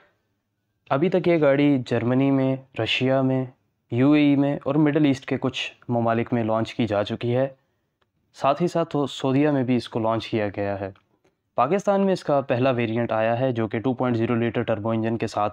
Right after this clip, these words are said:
है। ये एक मिड साइज एसयूवी है। ड्राइविंग सीट्स की एडजस्टमेंट ड्राइवर अपने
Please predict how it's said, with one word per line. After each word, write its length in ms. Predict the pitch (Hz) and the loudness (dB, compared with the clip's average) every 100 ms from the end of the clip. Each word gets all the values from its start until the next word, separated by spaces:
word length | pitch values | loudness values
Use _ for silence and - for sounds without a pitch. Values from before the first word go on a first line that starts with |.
| 139 | -2
है। 160 | 156 165 _ _ _ _ _ _ _ _ _ - | -4 -6 _ _ _ _ _ _ _ _ _ -2
ये 100 | 131 | -2
एक 220 | 135 123 127 | 0 -2 -2
मिड 160 | 151 | -2
साइज 320 | 147 165 151 - | 0 0 0 -4
एसयूवी 440 | 117 120 110 113 | -4 0 0 0
है। 200 | 117 156 - _ _ _ _ _ _ _ _ _ _ _ _ _ _ _ _ _ _ _ _ _ _ _ _ - | 0 -2 -4 _ _ _ _ _ _ _ _ _ _ _ _ _ _ _ _ _ _ _ _ _ _ _ _ -10
ड्राइविंग 360 | 117 117 127 135 | -2 0 0 -2
सीट्स 300 | - 151 - | 0 -2 0
की 120 | - | -2
एडजस्टमेंट 500 | 139 127 - 139 135 | 0 0 0 -2 0
ड्राइवर 360 | 117 113 120 - | 0 2 0 0
अपने 480 | 117 - 117 117 | -2 -2 -2 -2